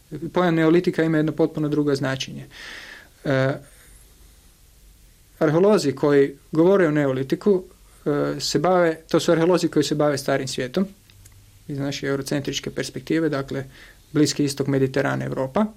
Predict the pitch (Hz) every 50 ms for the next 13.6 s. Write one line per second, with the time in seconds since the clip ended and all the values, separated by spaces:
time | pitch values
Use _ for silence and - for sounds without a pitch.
0 | - _ - _ - - - - - 170 151 135 135 135 131 135 135 135 135 131
1 | 131 127 - 143 139 135 135 135 135 139 143 - 139 147 170 196 190 180 185 185
2 | 180 180 165 165 160 - 165 156 151 - 139 139 139 131 127 - _ _ _ _
3 | _ _ _ - - - - - - - - - - - - _ _ - - 175
4 | 165 160 165 - - - 147 143 139 139 139 - 160 156 180 220 214 220 208 185
5 | 180 165 160 156 156 151 151 160 156 160 170 165 156 156 151 143 143 143 - -
6 | - 156 143 139 143 143 151 147 143 - 151 139 139 139 135 - - 147 139 131
7 | - - 131 139 - - - - - - _ - - - _ - _ - - -
8 | - - - - - - - - 143 135 131 135 147 151 165 208 202 202 190 185
9 | - 160 143 - 170 151 139 127 127 131 131 - - - - 135 131 131 175 -
10 | - _ _ _ _ _ - - _ _ _ _ _ _ _ - 208 220 233 -
11 | 180 160 147 139 135 131 131 139 156 175 175 170 170 - - _ _ - - -
12 | _ _ - - _ _ _ - - - _ _ - - - _ _ _ - -
13 | - 135 131 135 139 135 127 127 131 131 131